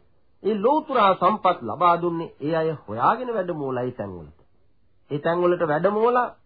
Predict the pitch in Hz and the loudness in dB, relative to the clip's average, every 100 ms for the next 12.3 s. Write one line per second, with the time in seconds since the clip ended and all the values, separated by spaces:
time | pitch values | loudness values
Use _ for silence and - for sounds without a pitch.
0 | _ _ _ - 190 196 185 143 214 214 | _ _ _ -4 2 2 0 -2 0 2
1 | 202 190 180 175 _ _ _ 151 180 175 | 2 2 0 0 _ _ _ -2 2 2
2 | 175 175 165 160 107 127 220 208 185 170 | 0 -2 -4 -6 -4 0 0 0 2 2
3 | 165 160 160 147 139 107 139 143 139 131 | 2 -2 -2 -2 -2 -4 2 4 2 -2
4 | 127 123 117 _ _ _ 90 98 180 202 | -2 -2 -6 _ _ _ -10 -2 -2 0
5 | 156 151 143 - 120 151 127 123 113 - | -2 -2 -4 -8 -6 -6 -4 -6 -6 -8
6 | 101 98 92 - 85 80 - - - _ | -12 -10 -12 -14 -14 -16 -20 -20 -20 _
7 | _ _ _ _ _ _ - 151 180 175 | _ _ _ _ _ _ -2 0 0 -2
8 | 151 151 - 156 165 - 165 143 123 120 | -2 -2 -4 -2 -2 -2 0 0 -4 -8
9 | 113 101 - 85 - 62 _ _ _ _ | -6 -8 -12 -18 -18 -20 _ _ _ _
10 | _ _ _ _ _ _ _ - 180 196 | _ _ _ _ _ _ _ -10 -6 -4
11 | 180 165 170 160 156 147 143 143 135 - | -4 -6 -4 -2 -2 -6 -12 -10 -12 -10
12 | 104 95 60 | -12 -14 -16